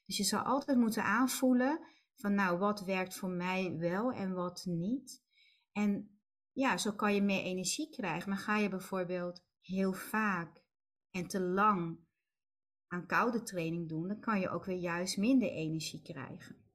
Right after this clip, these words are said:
En dat heb ik ook wel gezien, dat mensen dan soms echt te ver gingen en dat er juist burn-out verschijnselen optraden, terwijl het voor burn-out juist heel goed kan zijn.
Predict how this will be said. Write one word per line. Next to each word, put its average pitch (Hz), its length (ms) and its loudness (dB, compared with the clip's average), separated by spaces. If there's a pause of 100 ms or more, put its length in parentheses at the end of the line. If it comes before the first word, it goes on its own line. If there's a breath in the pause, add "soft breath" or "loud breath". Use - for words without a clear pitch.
(540)
En 185 140 -6
dat - 120 -14
heb 202 160 -2
ik 196 100 -8
ook 185 180 -2
wel 190 140 -2
gezien, 208 360 0
dat 185 180 -2
mensen 180 360 -4
dan 180 160 -4
soms 180 340 -2
echt 190 280 -6
te 196 100 -6
ver 196 420 0
gingen 175 600 0 (480 loud breath)
en 185 380 0
dat 190 220 -2
er 190 60 2
juist 190 460 2
burn-out 185 580 0
verschijnselen 165 1120 -4 (180)
optraden, 170 760 -2
terwijl 170 540 0 (240 loud breath)
het - 140 -10
voor 175 220 0
burn-out 170 560 0
juist 170 280 -4
heel 175 160 2
goed 254 360 -4
kan 170 200 -4
zijn. 180 540 -6